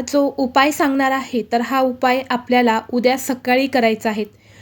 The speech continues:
उद्या सकाळी बारा वाजण्याच्या अगोदरच आपल्याला ही एक वस्तू जी आहे तर ती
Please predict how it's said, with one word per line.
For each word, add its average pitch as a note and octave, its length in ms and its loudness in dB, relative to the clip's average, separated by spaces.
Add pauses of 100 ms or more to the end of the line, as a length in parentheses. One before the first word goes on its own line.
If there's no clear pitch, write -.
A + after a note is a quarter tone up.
(200)
उद्या C#4 300 2
सकाळी D4 560 2
बारा C4 360 2
वाजण्याच्या B3+ 640 -2 (100)
अगोदरच B3 720 0
आपल्याला A#3+ 520 2
ही B3+ 300 -8
एक C4+ 280 0
वस्तू C4 340 -2
जी B3 140 0
आहे A#3+ 280 0 (100)
तर A3 160 2
ती B3 220 -4